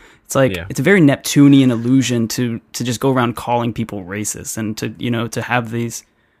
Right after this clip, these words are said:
Speaker 1: um, paradigms where we just, like, we can just, like, put our beliefs on other people. So I just wanna throw that in there, but
Speaker 2: Yeah, for sure.
Speaker 1: um,
Speaker 2: For sure. And I think that's also this agitation of, you know, Pluto and the whole Saturn Pluto conjunction too. It's just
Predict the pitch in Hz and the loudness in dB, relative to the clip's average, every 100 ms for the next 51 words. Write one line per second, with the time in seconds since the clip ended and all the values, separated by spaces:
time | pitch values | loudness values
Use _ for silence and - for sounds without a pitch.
0 | _ 104 101 98 92 _ _ _ - 190 | _ -6 -6 -6 -10 _ _ _ -2 2
1 | 220 110 101 104 107 110 123 131 110 - | 4 2 0 -2 -2 -2 0 -2 -2 -6
2 | _ _ - 120 123 123 123 110 _ - | _ _ -10 -6 -4 -2 -4 -6 _ -4
3 | 139 113 123 135 123 127 127 120 120 113 | -2 2 4 4 4 2 2 0 -2 -2
4 | 139 135 - 113 - _ - _ - 117 | -4 -4 -6 -10 -14 _ -20 _ -6 -6
5 | 107 101 - 98 92 101 95 95 95 - | -6 -10 -10 -10 -8 -8 -8 -8 -10 -12
6 | _ _ _ _ - 85 - 82 - 90 | _ _ _ _ -12 -12 -12 -14 -8 -4
7 | 104 - - _ _ _ _ _ _ 87 | -4 -4 -12 _ _ _ _ _ _ -14
8 | - 90 82 82 _ - 92 95 92 87 | -10 -8 -8 -12 _ -8 -6 -4 -4 -6
9 | 92 90 87 85 - 87 85 82 82 87 | -6 -6 -8 -8 -8 -6 -6 -10 -12 -12
10 | 85 85 80 82 - 92 82 - - 90 | -10 -12 -12 -14 -14 -12 -10 -12 -8 -6
11 | 87 87 85 87 78 80 78 _ _ 82 | -6 -6 -6 -8 -10 -14 -18 _ _ -12
12 | 82 82 80 87 82 80 90 85 82 80 | -10 -10 -10 -12 -12 -12 -12 -10 -10 -12
13 | 82 87 82 - 85 82 - 82 | -12 -14 -16 -12 -12 -12 -14 -16